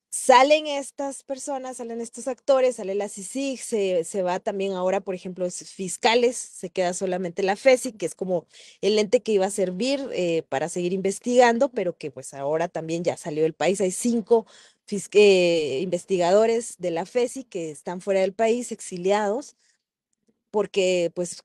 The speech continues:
corren el riesgo por s-, de su vida, y hay muchas ahora, eh, abogadas que estaban dentro de esas investigaciones, eh, est-, en la cárcel, ¿no? Que eran quienes fueron las responsables, eh, de ir desenmarañando todo el tema de corrupción,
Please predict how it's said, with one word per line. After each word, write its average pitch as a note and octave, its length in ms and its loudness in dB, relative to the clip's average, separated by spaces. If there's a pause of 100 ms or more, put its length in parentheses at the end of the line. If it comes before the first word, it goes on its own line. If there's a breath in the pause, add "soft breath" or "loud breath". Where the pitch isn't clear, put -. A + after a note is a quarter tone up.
corren G#3 380 2
el A3 120 -2
riesgo A#3 480 0
por E3 160 -12
s-, - 140 -16
de F#3 240 -6
su A3+ 160 -6
vida, C#4+ 280 4 (180)
y A3+ 180 0
hay G#3 300 2
muchas C4 600 -8
ahora, C4+ 560 0
eh, F3+ 420 -4
abogadas A3 760 0
que - 100 -20
estaban F#3 420 -10
dentro A3 260 -6
de A#3+ 60 -4
esas B3 200 -10
investigaciones, B3+ 920 -6 (440 soft breath)
eh, F#3 220 0
est-, F3 160 -6 (120)
en F#3 220 0
la D#3+ 80 -6
cárcel, - 420 -8 (200)
¿no? G3 220 -4 (460 soft breath)
Que G3 180 8
eran G#3+ 320 4
quienes F#3+ 360 -6
fueron G3+ 340 -4
las G#3 180 -4
responsables, F#3 920 -4
eh, E3 380 0
de F3 120 0
ir G3 580 2
desenmarañando G#3 1000 2
todo A3+ 160 0
el G3+ 100 -4
tema G#3+ 220 -2
de G#3+ 100 -2
corrupción, C4+ 580 2